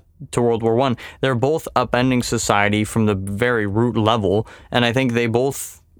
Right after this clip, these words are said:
have the same emotional impact because people remember when their kids went to school and they remember when they had their jobs and, you know, life was normal, when no one was wearing masks. And I think everybody wants to return to that. And I think Joe Biden, by, you know,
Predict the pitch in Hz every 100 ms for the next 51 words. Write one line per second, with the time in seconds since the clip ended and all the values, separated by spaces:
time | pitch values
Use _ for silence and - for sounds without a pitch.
0 | - 127 170 175 160 180 190 175 175 165
1 | 160 156 180 113 - - - 131 131 147
2 | 147 151 143 135 156 170 160 147 131 147
3 | 135 139 131 123 - 135 139 127 120 117
4 | 127 139 127 117 104 110 113 110 101 110
5 | 107 113 107 107 104 98 - 104 95 -
6 | - - 107 110 113 123 113 107 110 110
7 | 80 - 110 120 120 135 131 113 117 110
8 | 104 104 - - - 117 107 107 117 120
9 | 143 151 139 120 120 113 - 104 98 -
10 | 226 233 117 85 62 - - - - 139
11 | 165 156 - - - - - - 135 165
12 | 135 151 180 123 110 117 113 113 - 113
13 | 104 101